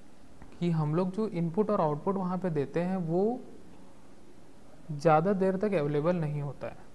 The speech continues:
तो इसी चीज़ को overcome करने के लिए file handling का कॉन्सेप्ट सी programming में यूज़ किया गया है।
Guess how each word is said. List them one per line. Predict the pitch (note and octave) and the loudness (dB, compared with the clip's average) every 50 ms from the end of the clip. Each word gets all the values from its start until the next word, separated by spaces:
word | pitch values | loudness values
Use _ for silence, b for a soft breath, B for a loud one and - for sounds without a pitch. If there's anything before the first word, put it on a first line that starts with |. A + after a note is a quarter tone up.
| - - | -8 -2
तो | - - G#3+ - - - - - - - - - - - - - | 0 0 0 0 -2 -10 -16 -16 -16 -16 -16 -16 -16 -10 -4 -4
इसी | E3 D#3+ - B3+ | -2 0 2 0
चीज़ | B3+ - A#3+ A3 A3+ - | 2 2 2 0 0 0
को | - G#3+ | 0 2
overcome | D3+ D#3 D3 D#3+ F3+ F3 - F#3+ F#3+ F#3 | 4 4 6 6 6 4 4 0 0 2
करने | F#3 F3+ E3 E3 D#3+ | 2 2 2 2 2
के | E3 | 2
लिए | D#3+ F3+ F#3+ | 2 0 0
file | F#3 - - C3+ C#3+ D3+ E3 | -2 0 0 2 2 4 2
handling | E3 D#3+ D3+ D3 C#3+ D3 D#3+ | 2 2 0 0 0 -2 -2
का | E3+ F#3 | -2 -2
कॉन्सेप्ट | - D#3 C#3+ C#3 C#3+ - F#3 F#3 F#3 | -2 -2 -2 -2 0 -2 -2 -2 -2
सी | - - E3+ E3 | -4 -2 -2 -2
programming | D#3+ - D#3 C#3+ C#3 C3+ C3 C#3 D3+ F3+ | 2 2 2 2 2 -2 -2 -2 -2 -2
में | G3 G#3 F#3 | -2 0 0
यूज़ | D#3+ C#3+ C#3 - | 0 -2 -2 -4
किया | - C3 B2+ A#2+ | -8 -8 -8 -8
गया | A#2 A2+ A#2 | -8 -10 -12
है। | A#2 - B B B | -12 -12 B B B